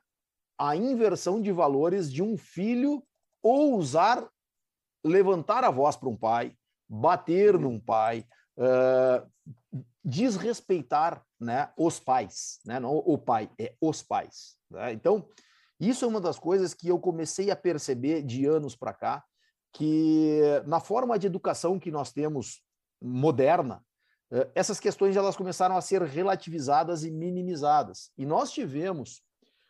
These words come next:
Speaker 1: uma mudança na legislação, isso pra mim é mais complexo e mais, eh,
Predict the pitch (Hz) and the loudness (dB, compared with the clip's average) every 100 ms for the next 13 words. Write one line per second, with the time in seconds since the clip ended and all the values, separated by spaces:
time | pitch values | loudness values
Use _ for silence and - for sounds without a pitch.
0 | _ - 120 147 175 135 151 214 - 170 | _ -12 -2 0 0 0 0 0 0 -4
1 | - 139 151 165 143 143 190 294 294 156 | -2 -6 -2 -2 0 -2 -2 -2 -6 -6
2 | 208 220 170 147 - 170 156 160 175 160 | -8 -4 -2 -2 -4 -4 -4 -8 -10 -10
3 | 135 131 156 160 127 135 - - 143 127 | -6 -6 -6 -6 -4 -4 -4 -8 -12 -12
4 | 120 120 147 - 135 117 123 160 135 - | -8 -6 -6 -6 -10 -6 -6 -4 -6 -10
5 | - - 123 120 117 101 | -16 -10 -6 -4 -4 -8